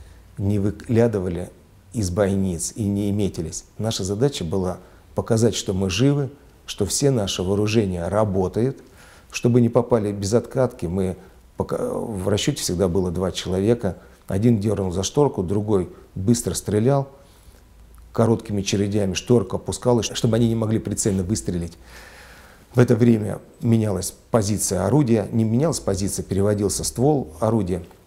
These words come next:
или перезаряжание проходило, потом опять шторка открывалась, опять стреляли, опять закрывали. Были короткие очереди, порядка пятидесяти секунд. За это время они не успевали прицельно, э, выстрелить по нам.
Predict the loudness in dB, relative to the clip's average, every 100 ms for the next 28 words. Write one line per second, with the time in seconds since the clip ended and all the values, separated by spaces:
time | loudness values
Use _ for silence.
0 | -20 _ _ _ -2 -2 0 0 0 2
1 | 2 0 -4 -4 -2 -2 -4 -4 -2 0
2 | 0 2 -2 -2 -6 -4 2 2 2 -2
3 | 0 0 0 -2 0 0 0 0 -2 -4
4 | -4 -4 -10 -18 -20 -4 2 2 2 0
5 | 0 -2 0 2 2 0 -4 -6 -10 -16
6 | -20 -4 0 2 0 -4 -4 -4 -2 -2
7 | -2 -2 -2 -2 -2 -2 -6 -6 -4 0
8 | 0 0 0 0 -2 -4 -2 -2 -2 -4
9 | -6 -4 0 0 0 -6 -10 -8 -4 -2
10 | -4 -6 -14 -20 -20 -20 -20 -18 -16 -14
11 | -18 -12 -6 -4 -4 -4 -4 -4 -4 -4
12 | -6